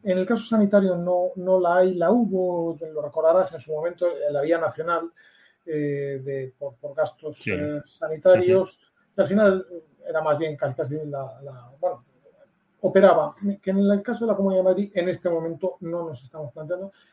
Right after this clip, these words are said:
Speaker 1: Piensa que en la Comunidad de Madrid hay un treinta por ciento de personas con una póliza de seguro privado.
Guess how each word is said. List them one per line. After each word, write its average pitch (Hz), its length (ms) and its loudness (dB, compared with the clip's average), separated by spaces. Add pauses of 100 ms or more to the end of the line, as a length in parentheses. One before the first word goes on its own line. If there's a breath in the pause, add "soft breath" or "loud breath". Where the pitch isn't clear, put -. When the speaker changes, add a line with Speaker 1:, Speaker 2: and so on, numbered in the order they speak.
(100)
Speaker 1:
Piensa 226 160 -2
que 254 40 -2
en 233 60 0
la 196 100 2
Comunidad 175 300 0
de 208 60 0
Madrid 202 320 2 (440)
hay 175 180 0
un 196 120 2
treinta 190 340 -2
por 147 140 -8
ciento 170 500 -10 (360)
de 165 420 -6
personas 165 480 -8
con 156 180 -4
una 156 220 -2
póliza 147 640 -4
de 143 380 -6
seguro 139 500 -6
privado. 120 340 -10